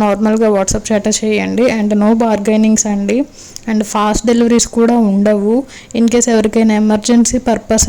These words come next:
అంటే మాత్రం, ఆ, నేను వాళ్ళతో మాట్లాడి అప్పుడు వాళ్ళకి ఓకే అనుకుంటే మా-, అనుకుంటేనే నేను పార్సెల్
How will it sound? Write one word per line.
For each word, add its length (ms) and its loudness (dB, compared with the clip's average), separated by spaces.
అంటే 200 0
మాత్రం, 440 -2
ఆ, 20 0
నేను 220 2
వాళ్ళతో 300 0
మాట్లాడి 560 2
అప్పుడు 320 0
వాళ్ళకి 300 0
ఓకే 220 -2
అనుకుంటే 360 2
మా-, 200 -2
అనుకుంటేనే 640 2
నేను 240 2
పార్సెల్ 340 0